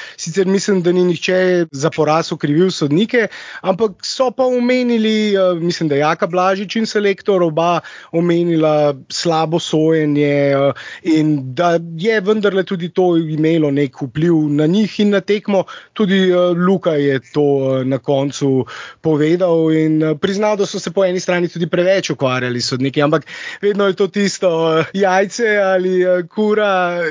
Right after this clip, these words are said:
Mislim, a se ti preveč ukvarjaš s sodniki, pa to potem vpliva nate, ali slabo sojenje vpliva na to, da se ti preveč ukvarjaš s sodniki?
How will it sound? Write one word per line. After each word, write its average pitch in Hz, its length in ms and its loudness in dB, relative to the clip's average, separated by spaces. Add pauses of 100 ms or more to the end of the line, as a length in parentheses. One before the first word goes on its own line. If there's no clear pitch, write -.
Mislim, 190 560 -4 (180)
a 190 100 -2
se 185 160 -4
ti 226 140 -4
preveč 220 400 0
ukvarjaš 208 460 0
s - 140 -10
sodniki, 208 520 0
pa 185 220 0
to 214 220 -2
potem 208 320 -2
vpliva 214 380 -2
nate, 196 420 0
ali 190 260 2
slabo 175 460 -2
sojenje 185 440 2
vpliva 175 600 2
na 170 160 0
to, 175 160 0
da 156 120 -2
se 156 160 -6
ti 165 100 -2
preveč 139 380 -2
ukvarjaš 131 400 -4
s - 40 -14
sodniki? 120 420 -8